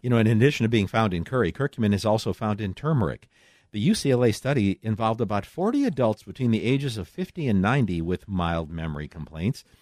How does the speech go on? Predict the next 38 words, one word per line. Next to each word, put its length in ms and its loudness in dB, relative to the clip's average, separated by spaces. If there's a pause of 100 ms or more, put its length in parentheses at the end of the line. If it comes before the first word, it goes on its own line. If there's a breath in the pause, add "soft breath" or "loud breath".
Participants 600 -6
were 100 -2
randomly 560 2
assigned 360 -2
either 280 0
a 60 0
placebo 720 -2 (340 soft breath)
or 380 4
ninety 340 4
milligrams 640 4
of 100 -4
curcumin 500 -8
twice 280 -4
a 60 -6
day 180 0
for 160 -12
eighteen 380 -2
months. 300 0
And 200 -18 (100)
that's 280 -10
not 180 -10
really 220 -6
much 240 -10
of 100 -18
a, 160 -14 (340 soft breath)
of 120 -8
a 40 -4
dietary 520 0
supplement. 480 -4 (320 soft breath)
All 180 -2
forty 300 -2
subjects 580 -8
received 320 -6
standardized 800 -2
cognitive 640 -2
assessments. 640 -12
<laughs> 40 -12
Say, 280 -6